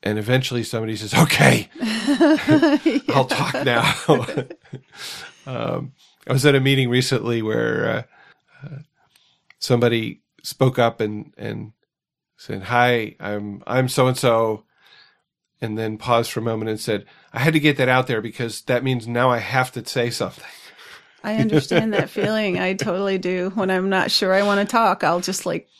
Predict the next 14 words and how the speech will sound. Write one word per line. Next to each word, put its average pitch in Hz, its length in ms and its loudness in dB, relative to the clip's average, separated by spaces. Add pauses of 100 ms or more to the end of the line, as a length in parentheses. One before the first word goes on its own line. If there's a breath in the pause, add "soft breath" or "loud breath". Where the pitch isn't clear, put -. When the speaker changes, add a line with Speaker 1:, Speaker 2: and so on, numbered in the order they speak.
(140)
Speaker 2:
start. - 520 0 (160)
And 202 120 -4
then 190 80 -4
I - 20 -4
was 190 120 -6
like, 143 160 -10
"Oh, 185 180 -6
see, - 180 -8
put - 200 -4
myself 196 280 -4
on 196 120 0
the 185 80 -4
spot." - 380 -14
Speaker 1:
Yeah, 107 240 2